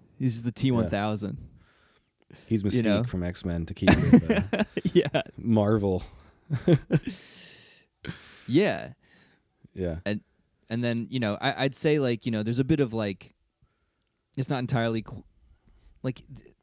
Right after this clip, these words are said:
Speaker 1: I would say the Missourian kinda has to break for the point to be made by Melville. It's not
Speaker 2: Mm-hmm.
Speaker 1: fully clear to me why he would, except just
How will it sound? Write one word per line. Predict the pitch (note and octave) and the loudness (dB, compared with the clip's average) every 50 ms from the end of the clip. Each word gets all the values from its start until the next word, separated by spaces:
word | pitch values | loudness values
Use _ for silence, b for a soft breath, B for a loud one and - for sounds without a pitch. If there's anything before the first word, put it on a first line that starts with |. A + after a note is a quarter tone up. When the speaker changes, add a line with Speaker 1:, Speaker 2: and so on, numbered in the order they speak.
| _ _ - - - | _ _ -20 -18 -8
Speaker 1:
I | - C3+ C#3+ | -4 -4 -2
would | C3 - | -2 -2
say | C#3+ | -2
the | C3 | -2
Missourian | B2+ B2 A#2+ A2+ B2 A#2+ A#2 A2 G#2 | -2 -4 -6 -6 -6 -6 -6 -6 -8
kinda | - - A#2+ A2+ G2+ | -8 -10 -10 -10 -10
has | D#2+ G#2+ G#2 G#2+ - | -8 -8 -10 -10 -10
to | - G#2 | -10 -8
break | F#2 A2 G#2 G2+ G2 - | -6 -6 -6 -6 -8 -8
for | - G2+ F#2+ | -10 -12 -10
the | F2+ - | -8 -8
point | - - A2+ G2+ G2 | -6 -6 -6 -6 -8
to | - | -10
be | G2 G2 | -10 -8
made | F#2+ F#2+ F#2 F#2 F#2 F#2+ F#2+ F2+ - _ _ - | -8 -8 -8 -8 -10 -10 -12 -14 -20 _ _ -14
by | G2 F2+ F2 F2+ F2+ F#2 G2 | -12 -10 -8 -8 -8 -8 -8
Melville. | G#2 G#2 G#2+ A2 A2 A#2+ A#2 A2+ A#2+ B2+ C3 - _ _ _ _ _ _ _ _ _ _ _ _ _ _ _ - | -8 -8 -8 -8 -6 -8 -8 -8 -8 -10 -12 -14 _ _ _ _ _ _ _ _ _ _ _ _ _ _ _ -14
It's | - A#2 B2 | -10 -4 -2
not | A2+ B2+ G2 | -2 -2 -2
Speaker 2:
Mm-hmm. | F#2 F2+ | -4 -4
Speaker 1:
fully | B2+ B2 A#2+ A#2+ A#2+ | -2 0 0 0 -2
clear | - - A#2+ A#2 A#2 | -2 -2 -2 -2 0
to | A2+ A#2 | 0 -2
me | A#2 A#2 A#2 A2+ | -2 -2 -2 -2
why | G#2+ G#2+ G#2 G#2+ A2 | -2 -2 -2 -2 -2
he | A2 A2 | -2 -2
would, | G#2+ G#2 G#2+ A2 A2 A2 A2 - _ _ _ _ _ _ _ _ _ _ - | 0 2 2 2 2 0 -6 -18 _ _ _ _ _ _ _ _ _ _ -10
except | A#2+ A#2 - - A2+ G2+ F#2 - | -10 -10 -8 -6 -6 -6 -6 -6
just | - A2+ G2+ F2 | -4 -4 -4 -4